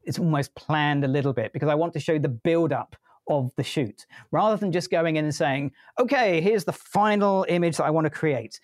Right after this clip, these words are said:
So I've got this wonderful idea. I'm gonna create this image. I'm gonna put a light here, light here, click. Let's do some, some B-roll. Let's do some music. Let's do some lifestyle."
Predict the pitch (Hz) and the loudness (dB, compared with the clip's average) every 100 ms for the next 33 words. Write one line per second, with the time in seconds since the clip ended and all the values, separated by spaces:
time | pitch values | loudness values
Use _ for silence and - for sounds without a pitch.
0 | - - 135 131 165 147 - 185 240 202 | -20 -2 0 0 0 -4 -4 0 0 0
1 | 180 165 151 170 165 165 151 143 123 - | 0 0 0 2 2 0 -2 -2 -4 -2
2 | 165 190 185 180 160 170 156 160 147 - | 2 2 0 -4 -2 0 2 0 -2 -12
3 | - - 127 - 127 202 247 - 175 175 | -8 -4 -2 -2 0 0 0 0 2 2
4 | 165 180 220 - 170 175 165 - _ - | 2 0 0 0 0 0 0 -4 _ -2
5 | 214 196 - - - _ _ _ - _ | 0 0 -2 -14 -14 _ _ _ -20 _
6 | _ 175 196 - 196 - 165 151 135 123 | _ 0 0 4 2 4 4 4 4 0
7 | _ - 135 254 226 196 190 185 185 180 | _ 2 4 6 8 8 6 6 4 4
8 | 160 156 - 151 151 - 123 127 147 196 | 2 0 0 2 2 2 2 2 4 4
9 | 151 180 175 180 - 147 139 - 151 139 | 4 4 4 2 -2 -4 -2 -2 0 2
10 | 135 - 139 127 120 107 - - 165 180 | 0 0 0 2 0 -4 -10 -6 0 2
11 | 175 - 180 160 160 151 143 | 0 -2 2 4 4 2 0